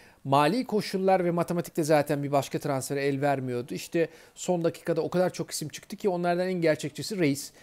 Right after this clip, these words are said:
Ee, yani Brezilyalı hem orta sahada oynuyor hem de stoper oynuyor. Onun transferi için uğraşan kişi de Luis Campos. Sezon sonu bu transferi bitirmek istiyor. Sanırım sezon sonu, e, bu transfer adına,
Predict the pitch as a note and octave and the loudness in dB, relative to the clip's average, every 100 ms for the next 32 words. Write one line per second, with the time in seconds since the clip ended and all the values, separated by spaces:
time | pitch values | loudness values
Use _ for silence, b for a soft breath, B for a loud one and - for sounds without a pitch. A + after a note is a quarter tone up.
0 | B B B - C3+ C3+ B2+ C#3 D3 C#3+ | B B B -4 0 0 0 0 -2 -4
1 | C#3 C#3 D3+ C#3 D#3 C#3+ D3 D#3 D#3 - | -8 -2 -2 0 -2 -2 0 -2 -6 -6
2 | C#3+ D#3 D3+ D#3+ D3 C#3+ C#3+ C#3 C#3+ C#3+ | -6 -4 -2 0 2 2 0 0 -2 -2
3 | C#3 C#3 - C#3+ E3+ D#3+ B2+ A#2+ G3 A3 | -4 -6 -4 -4 0 2 2 2 0 0
4 | B B B E3+ G#3 G#3 G#3 F#3+ G3+ G#3 | B B B -2 -2 2 2 2 0 -2
5 | G3+ G#3 G3+ G3 G3 E3+ G3 F3+ - A#3+ | -2 -4 -2 0 2 2 -2 -4 -6 -2
6 | G#3 F#3+ - G3+ D#3+ B3+ - C#3+ F#3+ G3 | 0 0 0 -2 -2 -4 -4 -2 0 0
7 | E3+ D3 C#3+ D3 C3 C3+ B2 - B2 A#2+ | -2 -2 -2 -2 0 -2 -4 -6 -6 -6
8 | - - A3 G#3+ B B - - A#3 G#3+ | -6 -2 -2 -2 B B -6 0 2 0
9 | - F#3 G#3+ B3 - F#3 D#3 C#3+ b b | 0 2 4 2 0 0 0 -2 b b
10 | b _ C#3+ D3 C#3+ C#3+ D#3+ G#3 - F#3 | b _ 0 0 0 -2 -6 -8 -2 -2
11 | F3 - G#3 F#3+ C3+ D3 E3+ | -2 0 2 2 0 -4 -4